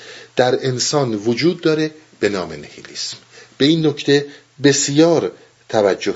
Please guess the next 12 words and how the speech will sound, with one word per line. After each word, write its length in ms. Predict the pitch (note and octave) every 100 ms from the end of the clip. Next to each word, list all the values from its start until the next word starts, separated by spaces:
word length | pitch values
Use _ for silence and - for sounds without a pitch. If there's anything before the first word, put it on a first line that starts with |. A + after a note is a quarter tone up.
| -
داشته 340 | D#2+ - E2
باشین 320 | D2 - - - - - - - -
که 380 | - G2 F2+ E2+ - - - - -
وقتی 320 | B2 - C3+
تبدیل 600 | - - B2 G#2 D#3 F3
می‌شه 500 | C3 G#2 - F#2 D#2+ - _ _ _ - - - _ _ _ _ _ _ _ _ _ _ _ A2+
به 460 | F#2+ F#2 E2+ E2 - _ _ _ _ _ _ _ _ _ _ _ - _ - -
نهیلیسم، 640 | A#2+ G2+ A2 C3 D3+ B2
هر 400 | A2 - C#3 A#2+ - -
ارزشی 920 | A#2+ A2+ A#2 G#2+ D3+ D3+ - E2+ D2 _ _ - -
بی‌ارزش 680 | E2+ - - - - - -
می‌شه، 240 | - -